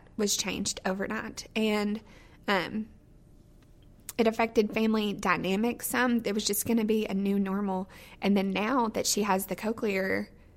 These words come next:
she can play with her sister again, and they can interact, and she can have conversations with friends. And,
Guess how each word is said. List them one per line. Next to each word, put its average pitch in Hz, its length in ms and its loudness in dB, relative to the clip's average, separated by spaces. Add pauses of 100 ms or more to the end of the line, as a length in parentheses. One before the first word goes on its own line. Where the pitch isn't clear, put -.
(420)
she - 180 0
can 196 260 0 (200)
play 208 220 0
with 202 120 2
her 196 140 -6
sister - 520 -2 (120)
again, 220 460 -6
and 208 140 0
they 202 100 2
can 185 360 -2 (300)
interact, 208 680 2 (140)
and 185 500 0 (280)
she - 160 0
can 202 140 0
have 190 200 -4
conversations 185 880 -4
with 175 100 -6
friends. 214 720 -2 (440)
And, 190 580 2